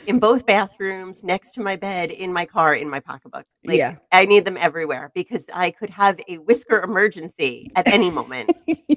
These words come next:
Speaker 2: Yes, exactly.
Speaker 1: And I
Speaker 2: You
Speaker 1: can't
Speaker 2: catch
Speaker 1: mo-
Speaker 2: yourself in a mirror somewhere, you're like, "Oh, wait."
Speaker 1: Oh,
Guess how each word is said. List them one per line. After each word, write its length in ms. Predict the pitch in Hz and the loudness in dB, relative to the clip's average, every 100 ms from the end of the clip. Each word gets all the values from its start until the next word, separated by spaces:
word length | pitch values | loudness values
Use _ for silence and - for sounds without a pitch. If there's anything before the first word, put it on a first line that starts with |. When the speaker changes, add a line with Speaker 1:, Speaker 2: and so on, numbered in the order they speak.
| - - | -2 -4
Speaker 2:
Yes, 380 | - - - - | -4 -6 -12 -4
exactly. 400 | 277 254 294 349 | -2 2 4 6
Speaker 1:
And 100 | 294 | 6
I 80 | 226 | 4
Speaker 2:
You 440 | - - 247 302 | 2 -4 6 8
Speaker 1:
can't 100 | 240 | 8
Speaker 2:
catch 180 | 247 262 | 8 8
Speaker 1:
mo- 40 | 233 | 8
Speaker 2:
yourself 400 | 254 - 247 247 | 6 8 8 8
in 80 | 226 | 8
a 40 | |
mirror 280 | 233 262 208 | 10 10 8
somewhere, 340 | - 190 185 | 6 6 6
you're 120 | 185 | 6
like, 120 | 180 185 | 6 8
"Oh, 140 | 339 - _ _ - | 6 4 _ _ 6
wait." 120 | 214 | 12
Speaker 1:
Oh, 260 | 233 294 | 12 12